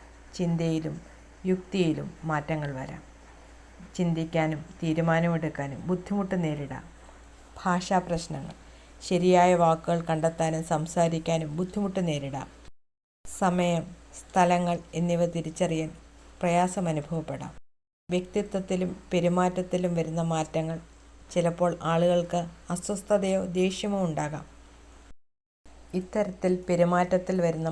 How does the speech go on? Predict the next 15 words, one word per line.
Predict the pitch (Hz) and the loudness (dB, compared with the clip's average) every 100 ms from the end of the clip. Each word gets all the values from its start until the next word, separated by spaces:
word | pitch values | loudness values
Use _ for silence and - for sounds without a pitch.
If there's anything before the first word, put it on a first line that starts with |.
| 160 | -2
മാറ്റങ്ങൾ | 156 156 160 160 160 175 - - - - - - - | -2 -2 -4 -2 -6 -8 -16 -20 -20 -20 -20 -10 0
കാലക്രമേണ | 165 165 170 175 165 160 156 156 - - - - 175 | 2 2 0 0 0 0 -4 -10 -16 -20 -16 -2 2
ദൈനംദിന | 170 175 180 175 175 | 4 4 2 0 0
കാര്യങ്ങൾ | 175 160 160 160 156 156 | 2 2 2 -2 -4 -4
ചെയ്യുവാനുള്ള | 151 156 160 165 151 151 - | -4 -2 -2 -2 -4 -8 -6
കഴിവില്ലായ്മയായി | 151 151 160 160 160 160 160 151 147 143 | -4 -2 -2 -2 -2 -4 -4 -4 -6 -8
വരും. | 135 139 - - - - - - - | -8 -12 -14 -20 -20 -20 -20 -20 -2
ഭക്ഷണം | 185 185 - 175 165 | 0 0 0 0 2
പാകം | 160 156 156 | 2 2 -2
ചെയ്യുക, | 151 147 139 139 156 - 175 | -4 -6 -6 -10 -12 -8 -4
വസ്ത്രം | 170 - 175 170 | -4 -2 -2 0
ധരിക്കുക | 151 143 151 147 139 - | 0 -2 -4 -6 -6 -8
തുടങ്ങിയ | 165 156 156 156 | -4 -2 -2 -2
ലളിതമായ | 160 165 165 180 185 185 170 | -2 0 0 2 2 0 0
ജോലികൾ | 156 156 151 | -4 -2 -4